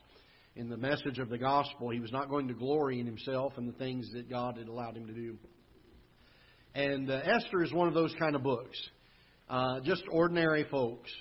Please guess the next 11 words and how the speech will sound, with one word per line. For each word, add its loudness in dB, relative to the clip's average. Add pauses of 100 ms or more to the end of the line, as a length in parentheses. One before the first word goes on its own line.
(580)
We 0
find 6
that 4
once 6
again, 0 (160)
Satan's 0 (200)
diabolical 4 (160)
scheme 0
to -2
try 2
to 2